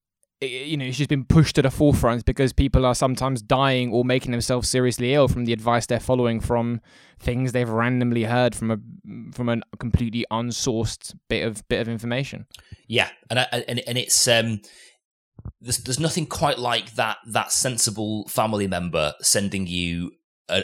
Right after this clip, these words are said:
Speaker 2: an obviously ludicrous theory <laughs> to, to quite,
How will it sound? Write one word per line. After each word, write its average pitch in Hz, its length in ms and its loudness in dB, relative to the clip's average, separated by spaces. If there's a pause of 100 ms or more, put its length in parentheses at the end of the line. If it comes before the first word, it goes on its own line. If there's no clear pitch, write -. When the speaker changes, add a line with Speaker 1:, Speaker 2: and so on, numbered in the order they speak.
Speaker 2:
an 98 160 2
obviously 92 560 0
ludicrous 87 960 0
theory 85 480 0
<laughs> - 480 -4 (220)
to, 269 460 8
to - 200 4
quite, 147 260 6